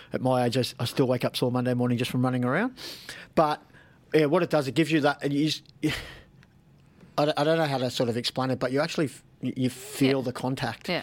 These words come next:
Speaker 1: So that's how we sort of can judge a bit of the, um,
Speaker 2: Mm.
Speaker 1: forcefulness of it. What I do wanna add to that is,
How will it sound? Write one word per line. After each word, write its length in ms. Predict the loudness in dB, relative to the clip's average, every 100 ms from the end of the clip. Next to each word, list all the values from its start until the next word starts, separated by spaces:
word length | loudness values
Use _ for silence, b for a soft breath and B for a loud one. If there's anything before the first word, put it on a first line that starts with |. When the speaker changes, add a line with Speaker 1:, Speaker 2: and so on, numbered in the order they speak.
| -8 -4
Speaker 1:
So 200 | -2 0
that's 200 | -2 0
how 260 | 0 2
we 160 | 0 0
sort 200 | 0 0
of 120 | -2
can 160 | -2 0
judge 280 | 0 0
a 40 | -2
bit 140 | -2
of 120 | -4
the, 200 | -2 -2
um, 260 | -2 -4 -8 B
Speaker 2:
Mm. 140 | -10 -4
Speaker 1:
forcefulness 540 | -2 -2 -2 -4 -2
of 120 | -4 -4
it. 100 | B B B 2
What 120 | 2
I 40 |
do 140 | 4 2
wanna 160 | 2 0
add 180 | -2
to 80 | 0
that 160 | 0 2
is, 240 | 0 -2